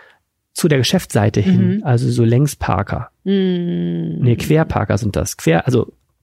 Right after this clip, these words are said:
Speaker 1: parallel zur Straße parken die. Dass
Speaker 2: Mhm.
Speaker 1: die wegfallen könnten.
Speaker 2: Also
Speaker 1: Und
Speaker 2: nicht quasi die vielen Parkplätze,
Speaker 1: nicht diese
Speaker 2: die so
Speaker 1: schräg-,
Speaker 2: zum
Speaker 1: nicht diese
Speaker 2: Wasser hin
Speaker 1: schrägen,
Speaker 2: zeigen
Speaker 1: sondern
Speaker 2: mit
Speaker 1: die auf
Speaker 2: der
Speaker 1: der
Speaker 2: Nase?
Speaker 1: anderen Seite, wenn
Speaker 2: Genau.
Speaker 1: ich richtig verstanden habe.
Speaker 2: Die, die, wo die Geschäfte letztlich sind,
Speaker 1: Ja,
Speaker 2: auf
Speaker 1: genau,
Speaker 2: der
Speaker 1: auf der Seite. Und dass
Speaker 2: Straßenseite.
Speaker 1: man dann da einen richtigen Radweg macht,
Speaker 2: Eine
Speaker 1: da für die
Speaker 2: Fahrtrichtung
Speaker 1: Rad-
Speaker 2: rechts.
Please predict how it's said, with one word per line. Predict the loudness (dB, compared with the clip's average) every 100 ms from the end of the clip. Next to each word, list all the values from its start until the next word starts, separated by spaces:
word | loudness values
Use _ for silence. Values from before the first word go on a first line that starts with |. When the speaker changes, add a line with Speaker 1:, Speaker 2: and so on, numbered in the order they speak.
| _ _
Speaker 1:
parallel | 0 2 2
zur | 2 0
Straße | 0 0 -2
parken | -4 -4 -2
die. | -4 -6 -10 -6
Dass | 0 2
Speaker 2:
Mhm. | 4
Speaker 1:
die | 4 4
wegfallen | 0 -2 0 2 2
könnten. | 0 0 0 0 0 -2 _ _ -4
Speaker 2:
Also | 0 2
Speaker 1:
Und |
Speaker 2:
nicht | 2 2 0
quasi | -2 0
die | -2 -4
vielen | 0 2 2
Parkplätze, | -2 -4 -2 0
Speaker 1:
nicht | 0 2
diese | 2
Speaker 2:
die | 2
so | 2
Speaker 1:
schräg-, | 2 0
Speaker 2:
zum | 0 2
Speaker 1:
nicht | 2 2
diese | 2
Speaker 2:
Wasser | 2
hin | 2
Speaker 1:
schrägen, | 2 2
Speaker 2:
zeigen | 2 2
Speaker 1:
sondern | 2 2 2
Speaker 2:
mit |
Speaker 1:
die |
auf | 0
Speaker 2:
der | 0
Speaker 1:
der | 0
Speaker 2:
Nase? | 2
Speaker 1:
anderen | 2 2
Seite, | 2
wenn | 2
Speaker 2:
Genau. |
Speaker 1:
ich | 0
richtig | 0
verstanden | 0 -2 0 0
habe. | -2 -2
Speaker 2:
Die, | 0
die, | 0 0
wo | -2
die | 0
Geschäfte | 0 0 0 0
letztlich | 0 -2 -6 -6 0
sind, |
Speaker 1:
Ja, | 0 2
Speaker 2:
auf |
Speaker 1:
genau, | 2
Speaker 2:
der | 2
Speaker 1:
auf | 2
der | 2 4
Seite. | 2 2
Und | 0
dass | 2
Speaker 2:
Straßenseite. |
Speaker 1:
man | 2 4
dann | 2 2
da | 2 0
einen | 2 2
richtigen | 2 0 0 -2
Radweg | 0 0 0 -2 0
macht, | -2 0 -2
Speaker 2:
Eine |
Speaker 1:
da |
für | 0 2
die | 2
Speaker 2:
Fahrtrichtung | 2 0
Speaker 1:
Rad- | -2
Speaker 2:
rechts. | -8 -10 -18